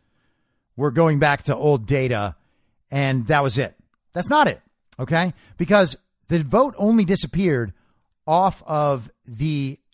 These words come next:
yes tally, not off the no tally. So Gavin Newsom's total, and I'm calling it Gavin Newsom's total, right? It's for or against Gavin Newsom. So the no vote is for Gavin Newsom,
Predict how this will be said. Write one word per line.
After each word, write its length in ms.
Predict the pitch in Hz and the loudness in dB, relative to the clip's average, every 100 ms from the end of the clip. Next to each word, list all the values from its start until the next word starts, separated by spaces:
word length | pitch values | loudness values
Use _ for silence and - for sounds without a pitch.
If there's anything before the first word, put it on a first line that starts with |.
| _ | _
yes 540 | 123 202 147 - - _ _ _ _ _ _ _ _ - | -2 0 0 -6 -12 _ _ _ _ _ _ _ _ -4
tally, 420 | 151 110 69 _ _ _ _ - | -2 -2 -6 _ _ _ _ 0
not 180 | 160 | 2
off 160 | 269 262 | 2 2
the 80 | 240 | 2
no 200 | 196 135 | 2 0
tally. 280 | - 82 - _ _ _ | -4 -12 -18 _ _ _
So 160 | - | -4
Gavin 480 | 151 135 220 285 277 | -2 0 0 2 2
Newsom's 500 | 214 226 - 170 139 | 4 4 2 -2 -4
total, 560 | - 160 170 123 80 85 _ _ 156 | -4 -2 0 -2 -8 -16 _ _ -6
and 100 | 165 | -6
I'm 100 | 160 | -2
calling 360 | 175 196 196 | 0 0 0
it 160 | 190 117 | -4 -4
Gavin 320 | 165 175 175 | -4 -2 0
Newsom's 260 | 156 120 110 | -2 -4 -8
total, 260 | 120 87 | -8 -8
right? 240 | 95 156 175 | -4 -4 -6
It's 160 | 156 | -14
for 280 | - 220 240 | -4 0 2
or 100 | 220 | 2
against 380 | 165 143 135 - | 0 -4 -6 -6
Gavin 260 | 139 127 | -4 -4
Newsom. 240 | 117 95 - _ - _ | -6 -8 -16 _ -20 _
So 240 | - 170 | 0 2
the 120 | 151 | 2
no 360 | 165 165 240 247 | -2 -2 0 0
vote 340 | 170 196 202 196 | 0 0 0 -6
is 480 | 156 156 147 120 - _ _ | -4 -4 -2 -6 -10 _ _
for 580 | - - 202 226 208 170 | -20 -8 0 4 6 4
Gavin 380 | 151 151 139 139 | 2 0 2 2
Newsom, 360 | 131 113 123 | 0 -2 -8